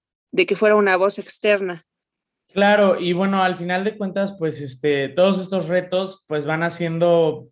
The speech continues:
Speaker 2: al cortometraje lo que es, ¿no? Entonces, este, pues, también nos gustaría conocer un poquito más como de este proceso creativo previo al, al documental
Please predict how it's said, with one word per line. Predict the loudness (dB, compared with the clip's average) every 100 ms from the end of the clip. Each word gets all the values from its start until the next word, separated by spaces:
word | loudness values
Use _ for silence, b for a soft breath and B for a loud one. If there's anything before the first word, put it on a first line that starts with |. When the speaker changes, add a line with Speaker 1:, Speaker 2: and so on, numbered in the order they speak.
| _ _ _ _
Speaker 2:
al | -2 -2 -2
cortometraje | -4 -6 -4 -4 -2 -2 0
lo | -2
que | -2 -2 -2
es, | -4
¿no? | -8 -6
Entonces, | -4 -4 -6 -6
este, | -6 -6 -4 -2 -2 -4 -10 B B B
pues, | -2
también | 0 2 2
nos | 0
gustaría | -2 -4 -2 2 2 2
conocer | -2 -8 -6
un | -6
poquito | -8 -10 -8
más | -4 -2 -2 -4
como | -8 -4 -2
de | -2 -2 -4 -4
este | -6 -6
proceso | -6 -6 -8 -8 -6
creativo | -4 -4 -4 -2 -2 -4
previo | -4 0 0 2
al, | 0 -4 -8 -10
al | -6 -4
documental | -4 -6 -8 -6 -2 0 0 -4